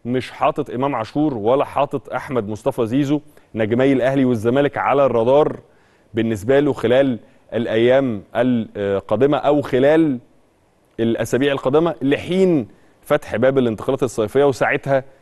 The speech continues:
ممكن الأمور تجد وممكن الدنيا تختلف، لأن بالتأكيد مفيش أي حد يختلف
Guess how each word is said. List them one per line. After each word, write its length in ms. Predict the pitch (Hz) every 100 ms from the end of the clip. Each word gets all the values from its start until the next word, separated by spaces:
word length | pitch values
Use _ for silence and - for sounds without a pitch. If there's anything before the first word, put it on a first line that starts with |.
| _ -
ممكن 320 | 135 - 120
الأمور 640 | 107 117 131 123 107 107
تجد 400 | 98 110 135 123
وممكن 360 | 113 120 135 123
الدنيا 300 | 110 127 127
تختلف، 460 | - - 127 135 101
لأن 220 | 110 113
بالتأكيد 540 | 110 - 107 131 107
مفيش 360 | 104 131 - 120
أي 240 | 135 120
حد 280 | - 127 113
يختلف 580 | 107 - 135 135 -